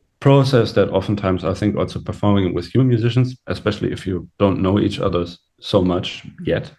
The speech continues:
before you start performing, you're sort of trying to figure out how do things develop, how do musical forms come about. And, uh, and I think,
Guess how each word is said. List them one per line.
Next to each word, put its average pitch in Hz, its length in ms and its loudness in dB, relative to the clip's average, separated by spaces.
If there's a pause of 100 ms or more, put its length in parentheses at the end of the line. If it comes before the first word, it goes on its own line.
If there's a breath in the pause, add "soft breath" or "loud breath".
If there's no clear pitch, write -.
before - 260 -2
you - 240 -4
start - 320 -4
performing, 127 500 2 (800 loud breath)
you're 113 220 6
sort 147 280 2
of 139 140 2
trying 143 220 4
to 135 100 -6
figure 104 240 2
out 92 380 2 (800 soft breath)
how 110 340 4
do 101 520 4
things 101 340 0
develop, 95 400 2
how 95 160 2
do 92 140 0
musical 92 500 -4
forms 92 380 -2
come 92 180 -4
about. 90 540 0 (840 soft breath)
And, 104 580 2
uh, 95 480 2
and 101 280 0
I 101 80 0
think, 104 360 -4